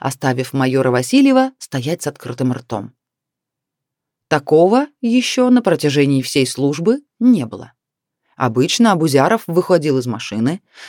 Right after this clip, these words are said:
здоровался за руку после доклада и пешком шёл в штаб. Между тем, машина полковника проехала мимо штаба по главной аллее,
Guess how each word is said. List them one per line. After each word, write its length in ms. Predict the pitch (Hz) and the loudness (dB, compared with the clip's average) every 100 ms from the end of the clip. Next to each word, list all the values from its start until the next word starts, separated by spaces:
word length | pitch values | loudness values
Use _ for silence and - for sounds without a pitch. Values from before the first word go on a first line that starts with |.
| - | -8
здоровался 640 | 175 269 381 196 147 135 | 0 4 4 4 0 -2
за 200 | 120 120 | 0 0
руку 220 | 135 - | 0 -2
после 300 | 233 240 233 | -2 -2 0
доклада 540 | 214 220 220 226 208 220 _ _ _ | 0 0 0 0 0 -6 _ _ _
и 140 | - 131 | -10 -6
пешком 460 | 127 - 185 269 | -6 0 2 2
шёл 260 | 285 254 254 | 2 0 0
в 60 | |
штаб. 380 | - - 120 - _ _ _ _ _ _ _ _ _ _ | -4 -4 -4 -6 _ _ _ _ _ _ _ _ _ _
Между 400 | 160 147 139 131 | -4 -2 -2 -4
тем, 380 | 127 123 170 247 _ _ _ - | -2 0 2 0 _ _ _ 0
машина 380 | 233 349 285 | 0 2 2
полковника 600 | - 147 147 156 214 220 220 | 2 0 4 4 4 0 0
проехала 460 | 170 165 151 147 | 0 0 0 0
мимо 260 | 139 135 120 | 0 0 -2
штаба 400 | - 143 208 226 | -2 0 0 0
по 140 | 151 | -2
главной 460 | 127 123 120 123 - | 0 0 -2 -4 -6
аллее, 600 | 110 113 120 214 254 254 | -6 -6 0 2 2 0